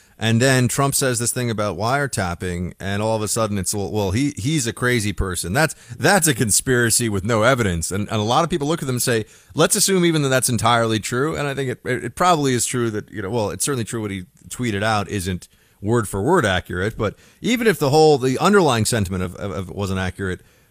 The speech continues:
uh, they believe the Russia conspiracy, and I'm still waiting for any actual evidence that that is true, other than just it looks, it looks shady. I agree there's some weird stuff going on here, though.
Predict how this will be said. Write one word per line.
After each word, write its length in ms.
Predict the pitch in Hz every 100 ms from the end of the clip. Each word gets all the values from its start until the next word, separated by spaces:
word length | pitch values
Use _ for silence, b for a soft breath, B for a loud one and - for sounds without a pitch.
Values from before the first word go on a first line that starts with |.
| b
uh, 360 | 101 113 110 104 -
they 240 | 107 131
believe 320 | 127 143 220
the 80 | 220
Russia 280 | 202 220 208
conspiracy, 680 | 143 113 104 90 85 - 85
and 120 | 104
I'm 80 | 120
still 260 | - 170
waiting 300 | 156 156 160 143
for 160 | 120
any 220 | 113 123
actual 340 | 117 123 - 107
evidence 320 | 104 104 95
that 120 | 95
that 180 | 95 95
is 120 | 92
true, 360 | - 113 98 85
other 120 | 92
than 140 | 87
just 260 | 90 90 -
it 60 | 95
looks, 300 | 101 - -
it 140 | 110
looks 180 | 110 107
shady. 340 | - 101 82
I 80 | 82
agree 220 | 127 156
there's 180 | 147 131
some 120 | 123
weird 200 | 107 104
stuff 240 | - 95 -
going 160 | 90
on 120 | 82 85
here, 120 | 85
though. 180 | 82